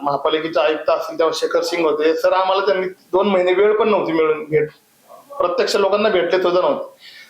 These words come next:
पर्यावरणवादी त्यांच्या दृष्टीने त्यांना विरोधक वाटत होते. पण आता शेखर सिंगांची बदली झाली, त्यांच्या जागी आलेच आहे. पण <clears throat> हा प्रकल्प झाल्यानंतर,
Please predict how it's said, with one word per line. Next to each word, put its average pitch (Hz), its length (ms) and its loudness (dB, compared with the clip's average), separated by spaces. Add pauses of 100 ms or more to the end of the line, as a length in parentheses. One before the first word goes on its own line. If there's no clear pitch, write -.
(160)
पर्यावरणवादी 196 1120 2
त्यांच्या 175 260 2
दृष्टीने 196 380 -2
त्यांना 185 600 2
विरोधक 202 420 2
वाटत 170 260 2
होते. - 260 -4 (760)
पण 170 80 0
आता 214 320 2
शेखर 196 280 0
सिंगांची 185 360 0
बदली 185 320 0
झाली, 175 220 2
त्यांच्या 175 320 0
जागी 175 120 0
आलेच 165 360 0
आहे. 147 120 2
पण 185 240 0 (140)
<clears throat> - 100 -20
हा 185 320 0
प्रकल्प 226 440 0
झाल्यानंतर, 190 640 2